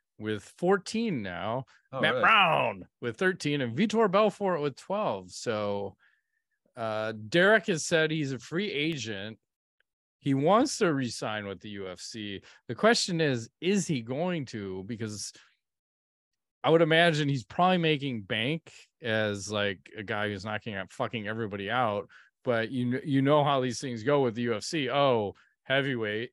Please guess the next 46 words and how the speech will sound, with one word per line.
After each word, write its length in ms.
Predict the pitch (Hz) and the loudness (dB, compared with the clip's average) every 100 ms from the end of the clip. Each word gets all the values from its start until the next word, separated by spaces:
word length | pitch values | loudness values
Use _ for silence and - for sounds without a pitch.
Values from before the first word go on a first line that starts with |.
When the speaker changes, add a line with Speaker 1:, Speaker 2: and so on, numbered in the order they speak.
| - | -8
Speaker 1:
makes 280 | 107 107 - | -6 -6 -6
a 40 | |
lot 200 | 110 123 | -2 -2
of 80 | 120 | 0
fucking 320 | 139 120 117 | -2 -2 -4
money. 480 | 117 151 113 113 120 _ _ _ _ _ _ _ _ _ _ _ _ _ - | -2 -2 -2 -4 -6 _ _ _ _ _ _ _ _ _ _ _ _ _ -4
Probably 180 | 151 113 | -4 -4
should 180 | 143 | -8
get 100 | 127 123 | -8 -6
rid 120 | 123 | -6
of 60 | 113 | -8
him. 160 | 101 - _ _ _ _ _ _ _ _ _ _ | -14 -16 _ _ _ _ _ _ _ _ _ _
So 60 | 104 | -14
the 360 | 101 98 131 | -12 -10 -6
Speaker 2:
Mm-hmm. 80 | 113 | -2
Speaker 1:
question 300 | 151 131 135 | 0 0 0
is, 200 | 120 98 | -4 -4
d-, 160 | 95 120 131 | -8 -10 -6
is 140 | 113 | -4
he 80 | 120 | -4
gonna 200 | 120 101 | -4 -6
stay 440 | - 156 180 190 | -2 2 4 4
or 160 | 165 120 | 2 -2
is 100 | 113 | -4
he 80 | 110 | -6
gonna 160 | 107 | -6
go? 380 | 95 107 90 - _ _ _ _ _ _ _ - | -4 -4 -6 -10 _ _ _ _ _ _ _ -6
Speaker 2:
I 80 | 165 | -4
th-, 160 | 220 | 0
I 80 | 208 | 0
thought 180 | 196 240 | 0 0
he 80 | 233 | -2
said 220 | - 185 | -2 0
he 80 | 170 | 2
wants 300 | 160 151 - | 0 -2 -6
to 80 | 127 | -10
stay. 480 | - 123 117 92 | -6 0 0 0
It 60 | 90 | -4
just 200 | 107 - | -8 -12
depends 400 | - 127 123 113 | -10 -6 -6 -2
on 220 | 113 104 | -2 -2
the 100 | 95 | -4
financials, 720 | - 98 101 107 107 90 78 92 | -6 -6 -4 -4 -6 -10 -10 -6
right? 220 | 92 104 101 | -4 -6 -4
Speaker 1:
Right. 160 | 92 | -2
Speaker 2:
So, 260 | 92 95 | 0 -2